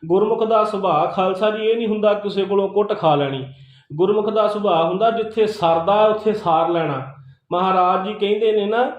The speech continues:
ਕਿ ਸਤਿਗੁਰ ਕਹਿੰਦੇ ਨੇ, "ਜੋ ਤੈ ਮਾਰ, ਜੋ ਤੈ ਮਾਰਨ ਮੁਕੀਆਂ, ਤਿਨਾ ਨਾ ਮਾਰੇ ਘੁੰਮ, ਆਪ ਨੜੇ ਗ੍ਰਹਿ ਜਾਈਐ ਪੈਰ ਤਿਨਾ ਦੇ ਚੁੰਮ।" ਜੇ ਕੋਈ ਤੈਨੂੰ ਮੁਕੀ ਮਾਰਦਾ, ਤੂੰ ਉਹਦੇ ਨਾ ਮਾਰ, ਤੂੰ ਉਹਦਾ ਮਹਰ-, ਪਰਮੇਸ਼ਰ ਦਾ ਸ਼ੁਕਰ ਕਰਕੇ ਆਪਣੇ ਘਰ ਜਾ,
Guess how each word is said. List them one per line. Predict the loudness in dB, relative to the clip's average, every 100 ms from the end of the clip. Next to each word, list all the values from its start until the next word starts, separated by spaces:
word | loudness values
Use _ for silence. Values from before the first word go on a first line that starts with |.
| -18 _ _
ਕਿ | -8
ਸਤਿਗੁਰ | 0 0 0 -4 -4
ਕਹਿੰਦੇ | -2 2 2
ਨੇ, | 4 4 2 0 -10 0
"ਜੋ | 2 2
ਤੈ | 4 2
ਮਾਰ, | 2 2 4 2
ਜੋ | 0 0 2
ਤੈ | 0 0
ਮਾਰਨ | 0 2 2 2
ਮੁਕੀਆਂ, | 0 -2 -2 0 2
ਤਿਨਾ | 2 0 2 0
ਨਾ | 0
ਮਾਰੇ | -2 0 0 -2
ਘੁੰਮ, | -2 -2 0 0 2 2 0 -10 -20 -4
ਆਪ | 2 2 2
ਨੜੇ | 2 4 4 2
ਗ੍ਰਹਿ | 2 2
ਜਾਈਐ | 2 0 2 2 0
ਪੈਰ | 2 2 2
ਤਿਨਾ | 0 -4 -2 -2
ਦੇ | -4
ਚੁੰਮ।" | -6 -4 -2 -2
ਜੇ | 0 -2
ਕੋਈ | 0 -2
ਤੈਨੂੰ | -2 -2 -2
ਮੁਕੀ | -4 -6 -6 -8
ਮਾਰਦਾ, | -2 -2 -2 -4 -6
ਤੂੰ | -4 0
ਉਹਦੇ | 2 2
ਨਾ | 2
ਮਾਰ, | 0 2 4 2 -2 -8 -20 _ _
ਤੂੰ | -2 2
ਉਹਦਾ | 2 2 0 0
ਮਹਰ-, | 0 0 0 -2 0
ਪਰਮੇਸ਼ਰ | 0 2 0 2 2
ਦਾ | 4
ਸ਼ੁਕਰ | 2 2 2 4
ਕਰਕੇ | 2 2 -2
ਆਪਣੇ | -2 -2 -2
ਘਰ | -2 -4
ਜਾ, | 0 2 2 0